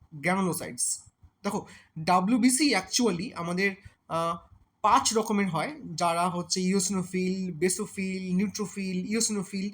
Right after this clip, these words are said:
আর lymphocyte, monocyte। তো দেখো,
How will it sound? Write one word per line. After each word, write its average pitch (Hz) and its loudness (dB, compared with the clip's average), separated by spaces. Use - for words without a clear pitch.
আর 180 2
lymphocyte, 196 0
monocyte। 156 -6
তো 160 -2
দেখো, 233 0